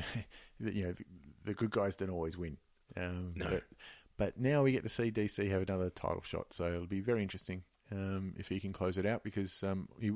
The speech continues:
Speaker 1: he was never gonna do heavyweight because he's a teammate of Cain, um, Velasquez. So he dropped down to light heavyweight, um, and he's met Rumble Johnson, who's gone up to light heavyweight.
Speaker 2: Hmm,
Speaker 1: Um,
Speaker 2: should be
Speaker 1: so
Speaker 2: very interesting.
Speaker 1: And, um, it, you know, Jon Jones is an indefinite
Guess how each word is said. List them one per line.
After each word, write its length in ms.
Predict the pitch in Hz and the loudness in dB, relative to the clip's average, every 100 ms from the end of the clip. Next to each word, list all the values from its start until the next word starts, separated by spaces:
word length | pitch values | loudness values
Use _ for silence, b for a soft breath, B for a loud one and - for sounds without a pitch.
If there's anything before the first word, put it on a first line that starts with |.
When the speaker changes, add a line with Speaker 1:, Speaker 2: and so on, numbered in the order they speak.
| 101 | 0
Speaker 1:
he 80 | |
was 160 | 107 95 | 0 0
never 140 | 110 101 | 0 2
gonna 140 | 95 | 2
do 300 | 92 95 95 87 | 4 4 2 0
heavyweight 480 | 107 101 92 123 - | 0 4 4 2 -2
because 380 | 95 98 92 - | -2 0 0 -2
he's 280 | 92 90 90 | -4 -2 -2
a 220 | 92 90 | 0 0
teammate 400 | - 101 90 90 | -2 -2 0 -4
of 100 | - | -4
Cain, 320 | - 90 113 B B B B B B B - | -2 -2 -2 B B B B B B B -8
um, 180 | 95 90 | -4 -4
Velasquez. 580 | 87 87 - - 135 - - | 0 0 0 -2 -4 -6 -6
So 360 | - 98 95 85 | 0 2 2 0
he 160 | 95 87 | -6 -4
dropped 220 | 135 - | -4 -2
down 260 | 104 107 107 - - | 0 0 -2 -8 -8
to 100 | 95 | -4
light 240 | 95 98 | 0 0
heavyweight, 320 | 92 95 120 - _ _ - | 0 2 0 -2 _ _ -4
um, 60 | 95 | -2
and 280 | 95 92 | 0 0
he's 120 | 95 113 | -2 -2
met 140 | - | -2
Rumble 180 | 107 95 | -2 0
Johnson, 340 | 101 107 113 | -2 -2 -2
who's 220 | 98 92 90 | -2 -2 -2
gone 220 | 98 95 | -2 0
up 220 | 131 - | -2 -4
to 80 | - | -8
light 200 | 90 80 - | -6 -6 -6
heavyweight. 340 | 87 101 165 - B B B - | -4 -2 -4 -8 B B B -14
Speaker 2:
Hmm, 220 | 98 87 | -10 -4
Speaker 1:
Um, 100 | 104 | 0
Speaker 2:
should 120 | 110 113 | 2 2
be 80 | |
Speaker 1:
so 100 | 92 | 0
Speaker 2:
very 160 | 98 101 | 0 0
interesting. 360 | 92 87 - 76 B B | -2 -6 -10 -12 B B
Speaker 1:
And, 380 | 110 110 113 110 | 0 4 4 4
um, 380 | 120 123 120 120 - | 4 4 2 -2 -6
it, 160 | - 135 90 - _ - | -4 -4 -4 -12 _ -6
you 80 | |
know, 160 | 110 98 - - | -2 -4 -6 -4
Jon 180 | 151 | 0
Jones 320 | 123 120 117 107 | 4 4 2 -2
is 220 | 101 - - | -6 -8 -4
an 240 | 104 101 - | -2 -2 -4
indefinite 640 | 98 95 - 117 117 107 | -4 -2 -2 -2 -2 -6